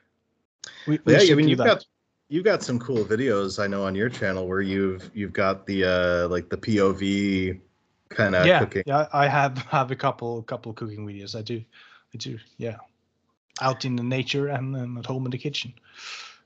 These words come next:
Speaker 1: Uh,
Speaker 2: Yeah, I, that's one thing I'd like to try sometime 'cause, uh,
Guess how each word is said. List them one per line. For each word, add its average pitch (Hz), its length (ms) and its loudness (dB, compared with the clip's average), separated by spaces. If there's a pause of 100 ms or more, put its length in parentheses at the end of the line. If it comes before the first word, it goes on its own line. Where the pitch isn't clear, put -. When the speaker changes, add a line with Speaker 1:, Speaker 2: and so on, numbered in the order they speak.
(240)
Speaker 1:
Uh, 107 240 -8
Speaker 2:
Yeah, 104 300 4
I, 135 100 4
that's 143 260 -2
one 165 160 4
thing 139 180 0
I'd 123 140 4
like 110 120 -2
to 104 80 -10
try 107 220 -4
sometime 101 520 -8
'cause, 95 240 -10
uh, 92 380 -4